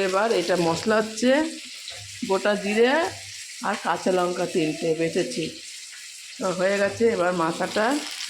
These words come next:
এই কা-, এই মাথাটা ভাজা হয়ে গেলে এবার মশলাটা একটু জিরে, বাবারে, এই জিরে দিয়ে এটা ফো-, আহ, জিরে ফোড়ন দিয়ে এটাকে ভালো করে মাথাটাকে মশলা দিয়ে কষাবো। তারপরে এই শাকটা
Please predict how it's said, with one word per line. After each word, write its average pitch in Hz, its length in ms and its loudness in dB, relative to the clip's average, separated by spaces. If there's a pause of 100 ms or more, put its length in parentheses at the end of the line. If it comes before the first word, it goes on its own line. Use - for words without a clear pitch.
(120)
এই 180 160 -2
কা-, 165 220 2
এই 170 180 6
মাথাটা 170 420 2
ভাজা 165 280 2
হয়ে 185 120 4
গেলে 190 140 4
এবার 175 160 4
মশলাটা 175 540 0 (480)
একটু - 220 -2
জিরে, 180 380 4 (1120)
বাবারে, 180 320 2 (600)
এই 170 100 0 (100)
জিরে 196 280 2
দিয়ে 226 320 4 (1400)
এটা 190 260 0
ফো-, 190 360 2
আহ, 170 260 6
জিরে 185 220 6
ফোড়ন 190 380 2
দিয়ে 269 220 2 (360)
এটাকে 190 380 2
ভালো 180 260 2
করে 196 140 2
মাথাটাকে 180 520 2 (720)
মশলা 175 360 2
দিয়ে 226 280 2
কষাবো। 175 400 0 (100)
তারপরে 160 300 2
এই 233 100 4
শাকটা 226 540 0